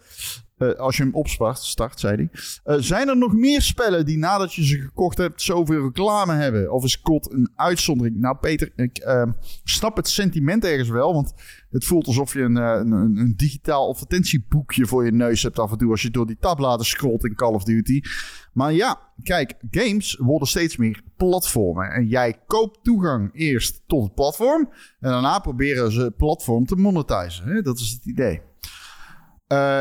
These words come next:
dat is een, eh, een, eh, een, ergens een droevige werkelijkheid. Ik heb, eh, ver geleden, ver, ver, ver geleden al eens aangekaart dat ik scheidsziek werd van alle season passes. Omdat ik nooit één game tegelijkertijd speel. Daardoor speel ik er op dit moment eigenlijk geen enkele.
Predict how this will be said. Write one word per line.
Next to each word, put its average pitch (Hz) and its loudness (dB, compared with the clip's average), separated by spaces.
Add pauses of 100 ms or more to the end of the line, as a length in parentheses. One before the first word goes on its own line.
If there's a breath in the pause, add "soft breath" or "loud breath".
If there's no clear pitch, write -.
dat 214 -2
is 196 0
een, 202 4
eh, 175 0
een, 160 4
eh, 156 2
een, 139 0 (400)
ergens 185 -2
een 147 2
droevige 147 2
werkelijkheid. 170 0
Ik - -8
heb, 147 -6
eh, 117 0 (120)
ver 143 -2
geleden, 127 2
ver, 185 0
ver, 147 -2
ver 143 -2
geleden 120 2
al 117 2
eens 110 2
aangekaart 117 0
dat 113 -2
ik 110 -6
scheidsziek - -2
werd 151 0
van 131 0
alle 110 2
season 143 0
passes. 107 -2 (260 loud breath)
Omdat 127 0
ik 185 -2
nooit 160 2
één 156 0
game 135 4
tegelijkertijd 127 0
speel. 104 0
Daardoor 120 0
speel 127 0
ik 104 0
er - -10
op 107 -4
dit 120 2
moment 107 4
eigenlijk 110 0
geen 120 2
enkele. 170 0